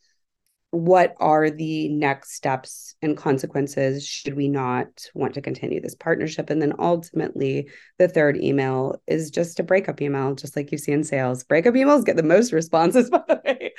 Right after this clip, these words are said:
And that's good, because that shows,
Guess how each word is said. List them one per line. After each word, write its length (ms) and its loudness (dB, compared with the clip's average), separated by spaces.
And 320 -2
that's 220 2
good, 540 6
because 580 2
that 400 0
shows, 840 0